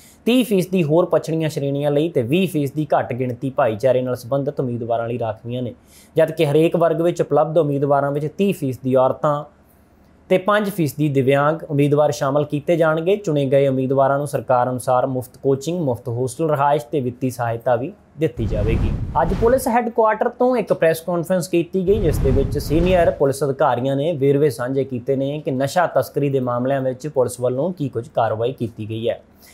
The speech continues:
ਨਸ਼ਿਆਂ ਵਿਰੁੱਧ ਫੈਸਲਾਕੁਨ ਜੰਗ ਦੇ ਪੰਦਰਾਂ ਮਹੀਨੇ ਪੂਰੇ ਕਰਨ ਦਾ ਦਾਅਵਾ ਕੀਤਾ ਗਿਆ ਹੈ। ਪੰਜਾਬ ਪੁਲਿਸ ਨੇ ਵੀਹ ਹਜ਼ਾਰ ਨੌ ਸੌ ਉਨਾਸੀ ਨਸ਼ਾ ਤਸਕਰਾਂ ਸਮੇਤ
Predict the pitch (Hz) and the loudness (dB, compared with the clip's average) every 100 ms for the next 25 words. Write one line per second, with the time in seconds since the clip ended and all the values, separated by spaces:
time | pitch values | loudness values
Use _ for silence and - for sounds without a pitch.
0 | - - 165 180 254 262 262 240 294 196 | -20 -4 0 0 0 2 2 4 2 4
1 | 185 175 202 202 208 160 160 180 180 196 | 2 4 2 2 2 2 2 2 2 2
2 | 170 147 156 165 147 147 151 160 185 - | 2 2 2 2 0 0 0 0 -4 -2
3 | 170 170 165 135 131 127 123 127 139 143 | 2 2 2 0 2 2 2 2 0 -2
4 | - 151 151 170 - 139 123 123 127 120 | 0 2 4 2 2 0 2 2 -2 -2
5 | 131 127 135 175 160 151 151 139 131 127 | -4 -2 2 2 4 4 4 0 -2 -2
6 | 135 127 139 - 156 135 117 127 117 - | -2 0 -2 -2 -2 -2 -2 -2 -2 -4
7 | 135 131 131 135 139 | -4 -4 -2 -4 -4